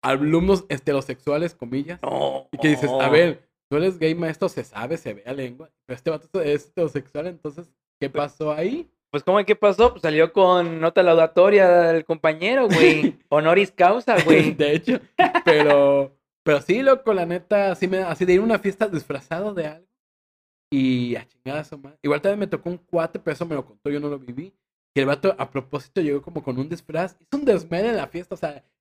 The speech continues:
Speaker 1: y te puso mala copa. A propósito, como que
Speaker 2: Ujú.
Speaker 1: te
Speaker 2: Era su
Speaker 1: puso
Speaker 2: papel, era su papel, ¿o qué?
Speaker 1: Ajá, ándale, su
Speaker 2: Ah, ya,
Speaker 1: papel
Speaker 2: ya.
Speaker 1: es ser nefasto con todos y estar molestando a
Speaker 2: Y le
Speaker 1: sus propios
Speaker 2: salió, ¿no?
Speaker 1: amigos.
Speaker 2: Natural.
Speaker 1: <laughs> No, no, no, y bueno, dos, dos.
Speaker 2: Ajá.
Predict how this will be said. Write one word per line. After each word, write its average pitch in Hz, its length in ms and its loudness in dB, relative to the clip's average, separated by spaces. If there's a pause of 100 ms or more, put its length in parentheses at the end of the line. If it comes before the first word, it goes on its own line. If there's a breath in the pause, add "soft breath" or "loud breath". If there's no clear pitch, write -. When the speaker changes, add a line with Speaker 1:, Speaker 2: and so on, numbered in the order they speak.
Speaker 1:
y 156 120 -2
te 143 360 -6
puso 147 220 -8
mala 135 340 -10
copa. 156 200 -8
A 143 60 -6
propósito, 147 520 -6
como 127 200 -16
que - 120 -4
Speaker 2:
Ujú. - 80 -8 (300)
Speaker 1:
te 143 120 0
Speaker 2:
Era 175 100 4
su - 100 0
Speaker 1:
puso 190 80 2
Speaker 2:
papel, 196 180 4
era 196 100 2
su 160 60 -10
papel, 160 300 4
¿o 143 80 -2
qué? 156 60 -16
Speaker 1:
Ajá, 175 220 0
ándale, 202 260 0
su 151 80 -4
Speaker 2:
Ah, - 80 0
ya, 147 60 0
Speaker 1:
papel 147 180 2
Speaker 2:
ya. - 60 4
Speaker 1:
es - 60 -2
ser 196 180 -2
nefasto 175 680 -6
con 160 180 -12
todos 196 460 -4
y 143 120 0
estar 151 240 -8
molestando 180 680 -6
a 147 160 -10
Speaker 2:
Y 220 40 0
le 185 100 2
Speaker 1:
sus 170 80 0
propios 180 280 4
Speaker 2:
salió, 190 180 4
¿no? 165 80 0 (120)
Speaker 1:
amigos. 160 100 2
Speaker 2:
Natural. 170 440 6 (640)
Speaker 1:
<laughs> 208 580 0
No, 247 140 4
no, 403 100 0
no, 349 280 -4
y 190 120 6
bueno, 247 240 0
dos, 196 180 0
dos. 247 140 -2
Speaker 2:
Ajá. 165 320 0